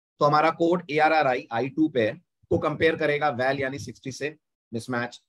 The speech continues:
आई प्लस प्लस पे गए, आई की value बढ़कर हो गई थ्री। क्या थ्री भी less than five है? हाँ जी है। एआरआरआई match होगा val से, एआरआरआई यानी forty, val यानी sixty, forty double equal to sixty, condition अभी भी हो गई false।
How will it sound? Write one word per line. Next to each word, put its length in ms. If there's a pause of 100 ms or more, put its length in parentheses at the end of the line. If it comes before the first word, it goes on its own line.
(320)
आई 240
प्लस 160
प्लस 200
पे 120
गए, 280
आई 180
की 140
value 240
बढ़कर 300
हो 120
गई 160 (140)
थ्री। 100 (680)
क्या 120 (100)
थ्री 180
भी 140
less 200
than 120
five 280
है? 100 (200)
हाँ 140
जी 160
है। 240 (440)
एआरआरआई 680
match 280
होगा 280
val 220
से, 300
एआरआरआई 500
यानी 240
forty, 580 (240)
val 260
यानी 260
sixty, 420 (440)
forty 380
double 260
equal 200
to 120
sixty, 360 (220)
condition 380
अभी 160
भी 100
हो 120
गई 140
false। 380